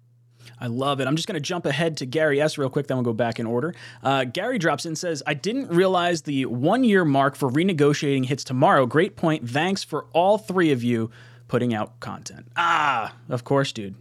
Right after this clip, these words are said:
Is something that, uh, it's a little subtlety that a lot of people don't realize. And I'll be honest, it, I, it caught me a little off guard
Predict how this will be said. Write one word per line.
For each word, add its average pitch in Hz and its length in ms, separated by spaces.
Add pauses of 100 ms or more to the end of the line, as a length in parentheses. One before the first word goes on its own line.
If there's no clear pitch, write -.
(220)
Is 127 160
something 156 340
that, 135 280
uh, 123 260
it's 127 120
a 156 60
little 220 240
subtlety 165 800 (320)
that 127 260
a 123 60
lot 135 180
of 156 80
people 151 240
don't 135 260
realize. 117 380
And 123 100
I'll 120 60
be 131 80
honest, 135 300
it, 131 240
I, 127 100 (140)
it 127 120 (280)
caught 196 260
me 156 120
a 151 60
little 123 220
off 113 240
guard 110 320